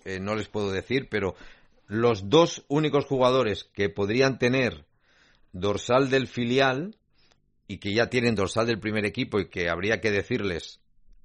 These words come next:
"Tenéis que volver a tener dorsal del, del filial", si no se mueve nadie o si no se mueven ellos,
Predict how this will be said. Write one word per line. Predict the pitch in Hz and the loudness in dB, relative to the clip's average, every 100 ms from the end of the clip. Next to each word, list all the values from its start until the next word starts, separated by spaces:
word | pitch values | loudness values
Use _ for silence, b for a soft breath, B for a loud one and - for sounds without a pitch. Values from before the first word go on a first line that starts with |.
| - | -16
"Tenéis | - 90 101 | -10 -8 -4
que | 117 | -2
volver | 107 107 110 | -2 0 0
a | |
tener | 101 104 | -2 -4
dorsal | 101 110 104 | -4 -4 -4
del, | 101 76 82 | -6 -8 -10
del | 90 | -8
filial", | - 95 110 98 b b b - | -6 -2 -2 -2 b b b -18
si | - 120 | -8 -6
no | 120 156 | -4 -2
se | 151 | -2
mueve | 135 139 156 139 | 2 6 8 8
nadie | 135 160 131 90 78 - - | 6 6 4 -2 -6 -16 -10
o | 82 | -6
si | - | -4
no | 104 135 | -2 0
se | 143 | 2
mueven | 127 139 120 | 4 6 6
ellos, | 135 131 117 156 - | 6 4 0 -4 -12